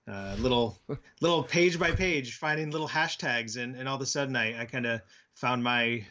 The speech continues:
my P L N, my, my tribe. And, uh, when I'm having a bad day, or when I'm thinking that, uh, I just kind of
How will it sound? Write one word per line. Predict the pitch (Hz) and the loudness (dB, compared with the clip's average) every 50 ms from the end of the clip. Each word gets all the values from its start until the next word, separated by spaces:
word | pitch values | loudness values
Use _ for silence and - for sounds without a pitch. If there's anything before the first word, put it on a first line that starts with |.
| - _ - | -18 _ -8
my | 123 120 117 113 107 | -4 -4 -2 -2 -4
P | - - 127 | -4 -4 -4
L | 113 110 110 | -2 -2 -2
N, | 110 110 110 | -2 -2 -2
my, | 107 110 107 107 107 107 107 - | -2 -2 -2 -2 -4 -4 -2 -2
my | 113 110 | -2 0
tribe. | 107 - - 113 117 127 123 110 101 107 | 0 0 2 2 4 4 2 0 -2 -4
And, | 104 101 101 98 98 - - - - - - - _ - | -6 -6 -6 -6 -8 -12 -20 -20 -20 -20 -20 -18 _ -6
uh, | - 104 101 104 | -4 -4 -2 -2
when | 104 123 131 | 0 0 2
I'm | 143 143 | 2 2
having | 139 143 139 131 135 | 2 2 2 2 0
a | 123 | 0
bad | 113 127 127 127 120 | 2 2 2 2 0
day, | 117 123 123 127 127 | 0 0 0 0 0
or | 123 117 113 | 0 -2 -2
when | 110 110 110 | -4 -4 -6
I'm | 113 113 113 113 117 113 - _ - | -4 -4 -4 -4 -4 -6 -8 _ -6
thinking | - 131 117 131 131 120 117 | -4 -2 0 0 2 2 2
that, | 120 120 113 - - | 0 0 -2 -2 -2
uh, | 127 120 117 117 117 | 0 0 0 0 0
I | 120 | -2
just | 117 127 120 - | -2 -4 -2 -2
kind | 139 127 120 | 0 0 0
of | 120 113 110 | 0 -2 -4